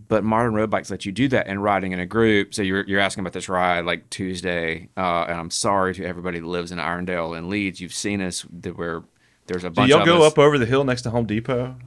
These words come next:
Speaker 2: and stuff?
Speaker 1: Um, so we don't. That's on Crestwood Boulevard. We missed that. So we, we kinda work our way through the neighborhoods. We cross seventy-eight. We hit, um,
Speaker 2: 'Cause there's another big group that does that. That
Speaker 1: Yeah.
Speaker 2: I get, I did get stuck
Speaker 1: You've seen
Speaker 2: behind, and I'm
Speaker 1: them.
Speaker 2: like,
Speaker 1: It,
Speaker 2: "Come
Speaker 1: like,
Speaker 2: on,
Speaker 1: there's
Speaker 2: guys."
Speaker 1: so many of 'em. There's two big groups. Tuesday is, like, the traditional group ride day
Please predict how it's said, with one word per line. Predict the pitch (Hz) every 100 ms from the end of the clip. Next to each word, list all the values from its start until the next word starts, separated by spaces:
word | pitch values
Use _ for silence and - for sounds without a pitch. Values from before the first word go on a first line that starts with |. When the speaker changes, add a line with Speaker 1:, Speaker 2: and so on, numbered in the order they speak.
| -
Speaker 2:
and | 113
stuff? |
Speaker 1:
Um, | 107 104 101 101 101 -
so | 117 123
we | 113 131
don't. | 123 110 98
That's | 113 - -
on | 104 101
Crestwood | 117 107 98
Boulevard. | 101 101
We | 104 110
missed | 117 117
that. | 110 92 85
So | - 98
we, | 98 95
we | 113 110
kinda | 131 117
work | 98 113 113
our | 101
way | 98
through | 101
the | 95
neighborhoods. | 92 92 92 87 87 87
We | 92
cross | 87 - 110 110 -
seventy-eight. | 110 98 92 87 85
We | 90
hit, | 90 87 85 92
um, | 87 85 85 85 - -
Speaker 2:
'Cause | 101
there's | 110 92
another | 92 85
big | 85 -
group | 78 78
that | -
does | 57 57
that. | - - -
That | -
Speaker 1:
Yeah. | 123 104
Speaker 2:
I |
get, | 110 117
I | 110
did | 120 110
get | 101
stuck | - 123
Speaker 1:
You've | 110
seen | 135 123
Speaker 2:
behind, | 113
and | 107
I'm | 107
Speaker 1:
them. | 98
Speaker 2:
like, | 90 -
Speaker 1:
It, | 107
Speaker 2:
"Come | 117
Speaker 1:
like, | 113 92
Speaker 2:
on, |
Speaker 1:
there's | 113 87
Speaker 2:
guys." | 92
Speaker 1:
so | 131 120
many | 113 107 107 101
of | 98
'em. | 98 95 95
There's | 98 101
two | - 151
big | 113 101
groups. | 101 90
Tuesday | - 156 117 107
is, | 95
like, | 92 85
the | 85
traditional | - 90 85 87 80
group | 80 90 82
ride | 80 69 76
day | 73 67 50